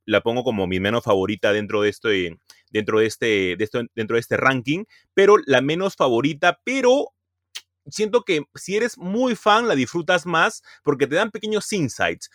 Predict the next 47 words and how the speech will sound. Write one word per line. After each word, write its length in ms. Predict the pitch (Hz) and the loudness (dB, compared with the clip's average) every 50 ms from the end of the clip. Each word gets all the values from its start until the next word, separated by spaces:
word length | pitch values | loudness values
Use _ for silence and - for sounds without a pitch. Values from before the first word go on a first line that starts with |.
| - _ | -18 _
Por 140 | - 123 120 | -2 -2 -2
ejemplo, 420 | - - 170 160 135 127 123 117 | 0 0 -2 -2 -2 0 -2 -2
cuando 280 | - 127 113 110 107 117 | 0 0 -2 0 0 0
dicen 480 | 139 156 151 - - 160 156 160 147 - | 0 0 -2 -2 -4 -4 -4 -4 -6 -2
que 280 | - 131 117 113 113 | -2 0 2 2 0
han 180 | - 127 135 143 | 0 0 0 0
matado 540 | 143 135 - 143 143 139 139 143 143 139 - | 0 0 2 4 4 6 8 6 6 6 6
a 120 | 117 117 | 6 6
Aurra 300 | 123 135 135 139 143 139 | 6 6 6 4 4 2
Singh, 320 | - - 165 165 190 220 - _ - - - | 2 0 -2 0 -2 -4 -6 _ -16 -6 0
yo 100 | 131 143 | 4 4
dije, 240 | 160 156 - - 143 | 4 4 4 -2 -6
"¡Guau! 340 | - - 147 170 185 202 185 143 185 185 185 190 - - 214 202 208 | -4 -4 0 2 4 4 4 4 2 2 2 0 -2 -4 -4 -4 -4
¡Han 100 | 226 226 | -2 2
matado 540 | 214 208 175 135 - 226 226 240 247 233 226 | 0 0 0 2 2 4 6 8 8 8 8
a 60 | 220 | 8
Aurra 280 | 233 240 240 254 247 - | 8 8 6 4 2 2
Singh!". 500 | - - 311 330 320 277 214 160 131 - - - _ | 0 -2 -2 0 0 0 0 -2 -4 -8 -12 -14 _
Y 100 | - 151 | 4 6
Aurra 200 | 165 175 196 190 | 6 6 6 4
Singh 160 | - - 208 202 | 0 0 0 0
la 80 | 196 | 0
hemos 140 | 196 196 185 | 2 0 0
visto 240 | 180 202 - - 202 | -2 -4 -4 -4 -6
en 80 | 175 | -4
Clone 260 | 147 - 208 214 214 202 | 0 4 4 4 4 4
Wars 400 | 185 185 190 214 226 - - - | 4 4 6 4 4 2 -2 -6
y 140 | 139 131 123 | -6 -4 -2
tal 160 | - 131 131 | 0 0 0
vez 220 | 135 160 160 - | 0 0 -2 -2
en 80 | 190 175 | -4 -2
el 80 | 165 147 | -2 -2
episodio 320 | - - - 156 160 165 | -2 -2 -4 -2 0 2
uno 220 | 170 185 180 160 | 2 2 0 0
tuvo 160 | 147 170 170 175 | 0 0 -2 0
un 80 | 175 | 0
cameo. 420 | - 131 151 196 202 160 107 87 87 | 0 0 0 2 0 0 0 -2 -4
Sí, 160 | - - 98 | -10 -12 -8
tuvo 140 | - 104 110 | -8 -6 -6
un 40 | 104 | -4
cameo. 360 | - 101 131 135 107 87 - _ - - - - - - | -4 -2 -2 -2 -2 -4 -6 _ -20 -20 -20 -20 -8 -4
Entonces, 540 | 117 113 113 110 - 165 170 151 190 196 - | -2 -2 0 2 2 2 2 2 0 0 0
pero 140 | - 156 135 | 2 0 0
son 140 | - 214 214 | 0 0 0
cosas 280 | - 277 269 - 285 - | 0 0 2 2 0 -2
de 140 | 262 202 | -2 -4
que 240 | - - 131 113 104 | -2 -2 -2 -2 -2